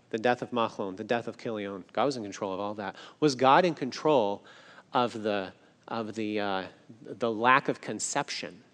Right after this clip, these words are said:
with Ruth and Orpah? You better believe it. God was in control of that all along.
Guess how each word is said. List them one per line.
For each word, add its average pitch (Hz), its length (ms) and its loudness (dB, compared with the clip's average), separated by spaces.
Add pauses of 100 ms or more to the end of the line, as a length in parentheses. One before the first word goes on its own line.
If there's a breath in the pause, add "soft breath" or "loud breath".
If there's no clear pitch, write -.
(640)
with 117 220 -4
Ruth 127 260 0
and 107 80 -8
Orpah? 113 380 -4 (340)
You 165 120 -2
better 156 200 2
believe 135 320 0
it. 104 180 -8 (600 loud breath)
God - 240 2
was 175 160 0
in 156 100 4
control 156 400 2
of 151 80 4
that 156 160 4
all 156 240 4
along. 202 300 -2